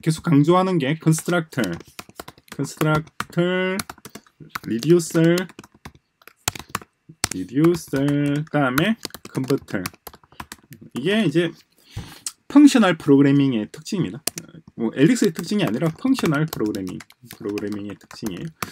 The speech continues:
그 펑셔널 프로그래밍이 뭐냐니까 간단합니다. 밀가루가 있다. 밀가루를 입력한 다음에 반죽을 하고, 그다음에 반죽한 것을 물에다가 삶죠. 삶고, 그죠?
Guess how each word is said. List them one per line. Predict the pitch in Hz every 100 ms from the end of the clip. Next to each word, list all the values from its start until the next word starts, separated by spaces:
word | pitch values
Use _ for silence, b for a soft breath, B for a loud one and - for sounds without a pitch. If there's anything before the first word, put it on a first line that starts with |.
| -
그 | 170
펑셔널 | - 285 254 240 190
프로그래밍이 | 180 185 196 175
뭐냐니까 | 107 196 107 82 156 135 -
간단합니다. | 135 - 220 214 151 131
밀가루가 | - 120 202 226 147
있다. | 156 - - - B B _
밀가루를 | 113 113 180 190 196
입력한 | 160 170 165 165 156
다음에 | 156 147 156 180 -
반죽을 | 147 180 160 135 135
하고, | 143 143 180 185 185 B B B -
그다음에 | - 135 135 139 160 165
반죽한 | 160 170 175 160 156
것을 | 156 151 190 185
물에다가 | 151 160 170 135 160
삶죠. | 135 117 - - _ _ _ - - -
삶고, | 110 104 - 127 - _ _ _ _ - - - _ - - _ -
그죠? | 113 190